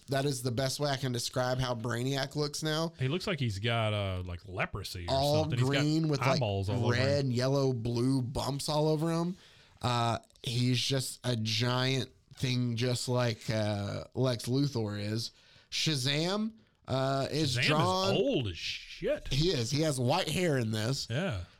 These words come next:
Speaker 1: Uh, and an older Wonder Woman, uh, you can't really tell 'cause she, like Clark, doesn't really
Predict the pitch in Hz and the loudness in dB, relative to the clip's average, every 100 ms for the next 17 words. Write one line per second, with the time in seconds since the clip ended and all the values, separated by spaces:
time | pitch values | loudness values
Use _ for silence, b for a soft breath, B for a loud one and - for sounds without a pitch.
0 | - 131 143 - 139 147 135 147 131 139 | -4 0 2 0 0 0 0 -2 -2 0
1 | 180 214 220 233 240 240 180 233 226 226 | 2 0 0 -2 -2 -2 -4 -4 -4 -4
2 | 233 240 240 226 - 156 151 160 151 196 | -4 -4 -4 -6 -6 -2 0 0 0 -2
3 | 123 175 139 139 131 135 - 117 - 156 | 0 0 0 0 0 0 0 -2 0 0
4 | 156 151 - - 127 135 - - 131 123 | 2 0 -2 -2 0 0 -2 -2 0 2
5 | 117 - - 127 127 123 104 123 117 113 | 0 -4 -16 -6 -4 -4 -6 -6 -4 -6
6 | 110 | -8